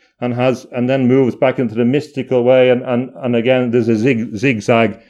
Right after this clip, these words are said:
a kind of S, S, uh, form in it. And in many ways, I, I, I, I'd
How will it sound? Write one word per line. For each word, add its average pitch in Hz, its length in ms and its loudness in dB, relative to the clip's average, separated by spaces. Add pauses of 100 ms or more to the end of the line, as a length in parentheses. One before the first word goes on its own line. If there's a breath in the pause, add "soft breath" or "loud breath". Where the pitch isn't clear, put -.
(140)
a - 40 -18
kind 131 140 0
of 135 60 -4
S, - 400 -2 (340)
S, 135 400 -2
uh, 107 420 0 (640)
form 131 500 4
in 101 80 0
it. 92 180 -8 (240 soft breath)
And 120 340 -2 (400)
in 123 180 0
many 151 220 2
ways, 127 280 4
I, 135 100 4
I, 131 380 -4
I, 135 340 0
I'd 127 280 2